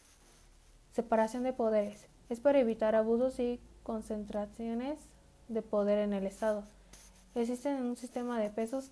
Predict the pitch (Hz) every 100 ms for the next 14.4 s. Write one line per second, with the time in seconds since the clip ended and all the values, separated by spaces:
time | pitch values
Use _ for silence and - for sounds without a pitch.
0 | - - 220 208 208 202 214 220 233 226
1 | 214 208 208 208 214 226 233 220 208 208
2 | 220 226 226 202 202 196 196 208 208 208
3 | 214 214 214 220 247 240 214 196 202 196
4 | 190 214 226 202 190 190 185 196 196 196
5 | 220 214 196 190 190 202 220 202 202 202
6 | 208 226 - 233 214 202 - - _ _
7 | - - - - - - - - - -
8 | - 240 262 277 277 247 220 208 214 240
9 | 247 220 214 208 214 214 196 208 208 202
10 | 202 - 233 233 214 208 214 214 214 214
11 | 208 214 196 196 - - - - - -
12 | - - _ - - - - - _ -
13 | _ 254 247 277 320 294 247 226 220 233
14 | 233 220 220 202